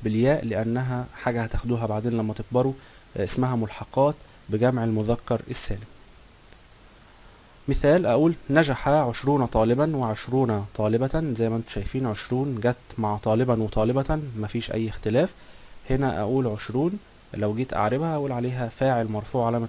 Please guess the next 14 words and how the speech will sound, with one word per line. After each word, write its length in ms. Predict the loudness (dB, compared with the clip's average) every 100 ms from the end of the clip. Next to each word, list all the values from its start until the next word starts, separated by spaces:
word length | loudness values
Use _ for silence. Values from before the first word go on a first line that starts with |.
| -6
رفعه 520 | -6 -4 -2 -4 -4
الواو. 380 | -2 4 4 2 -6 -18 -20 -20 -20 -20 -20 -20 -20 -20 -20 -20 -20 -6
"قرأت 400 | 2 4 4 0
عشرين 520 | 0 0 0 0 0
كتابا 480 | -2 -2 0 2 2
وعشرين 440 | 0 2 2 2 -2
قصة"، 480 | -6 -4 -2 0 -2 -2
لو 100 | -2
جيت 180 | -2 -2
أعربت 360 | -2 -2 -4 -4
كلمة 220 | -2 -2
عشرين 480 | -2 -2 0 2 0 -4 -18 -20 -8
هقول 220 | -2 0 2
إنها 480 | 0 -2 -2 -4